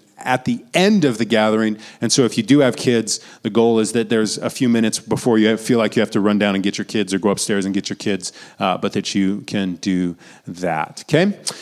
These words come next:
So this morning we continue on in this series entitled Whole.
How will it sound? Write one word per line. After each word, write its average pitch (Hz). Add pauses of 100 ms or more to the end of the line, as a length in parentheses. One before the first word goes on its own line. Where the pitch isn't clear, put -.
(120)
So 196
this 165
morning 226
we 202
continue 190
on 170
in 165
this 139
series 151
entitled 135
Whole. 107